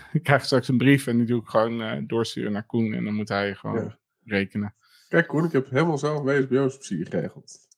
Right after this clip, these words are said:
Speaker 2: Nou, go,
Speaker 1: Ja.
Speaker 2: <laughs> go fix.
Speaker 1: Ja, minder,
Speaker 2: Ja,
Speaker 1: Koen,
Speaker 2: maar
Speaker 1: minder.
Speaker 2: Ja, die weet dat, eh, die weet dat vast wel, onze Koen.
Speaker 1: Ja.
Speaker 2: Koen, vind je wel leuk.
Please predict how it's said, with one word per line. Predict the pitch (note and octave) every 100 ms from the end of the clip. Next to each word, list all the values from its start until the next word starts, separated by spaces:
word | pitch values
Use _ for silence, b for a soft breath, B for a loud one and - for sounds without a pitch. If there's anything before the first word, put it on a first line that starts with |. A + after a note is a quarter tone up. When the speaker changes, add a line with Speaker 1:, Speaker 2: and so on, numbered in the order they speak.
| _
Speaker 2:
Nou, | B2+ B2+
go, | C3+ B2+
Speaker 1:
Ja. | A#2 E2+
Speaker 2:
<laughs> | -
go | E3
fix. | C3 C3 A2+ - - _ _ _ _ _
Speaker 1:
Ja, | C#3+ G#2+ - _ _ _ _ _
minder, | - A#2+ A#2
Speaker 2:
Ja, | G#2
Speaker 1:
Koen, | A#2+ A#2
Speaker 2:
maar | B2+
Speaker 1:
minder. | A#2+ A2 G#2 _ _ _ _ _ _ B B B B B B B -
Speaker 2:
Ja, | E2+
die | G#2+
weet | G#2+ G2+ -
dat, | F#2+ A2
eh, | G#2 G2
die | G#2
weet | G#2 G2
dat | G2+
vast | A2 G2+
wel, | F#2 F2+
onze | F2+
Koen. | - F2+ F#2 - _ _ _ _ _ _ _ -
Speaker 1:
Ja. | B2+ B2
Speaker 2:
Koen, | B2 A#2
vind | B2+
je | B2
wel | G#2
leuk. | G2 G2